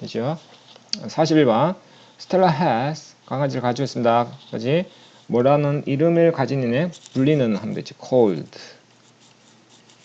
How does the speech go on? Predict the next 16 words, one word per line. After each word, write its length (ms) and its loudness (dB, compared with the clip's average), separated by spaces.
어, 140 -18
되지? 440 0
브라운이라는 800 2
거 220 2
불리는. 420 2
이건 200 2
목적 360 0
보호입니다. 420 2
여기 180 -4
목적어, 500 -4
주체고, 560 0
주체. 440 -2
자, 100 -14
그럼 140 -8
사십이 460 -4
번. 280 -2